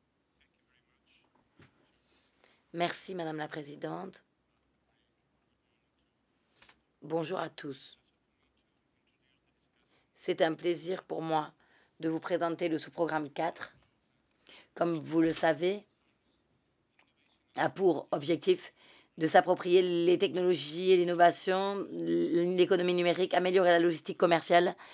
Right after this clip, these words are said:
et renforcer les capacités pour le développement inclusif et durable dans les pays en développement et dans les économies en transition.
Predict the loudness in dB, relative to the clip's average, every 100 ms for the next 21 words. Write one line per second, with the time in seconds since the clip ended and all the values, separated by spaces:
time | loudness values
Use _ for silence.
0 | -20 -10 -2 4 4 4 0 2 0 2
1 | 0 0 -4 0 -2 -2 -4 0 0 -2
2 | _ -20 -20 -18 -4 0 2 0 0 0
3 | -2 0 -2 0 0 0 0 -2 -4 -4
4 | -4 -4 -4 -2 -2 -2 -4 -2 -4 -4
5 | -4 0 0 0 -4 -8 -8 -8 -10 -8
6 | -10 -10 -12 -16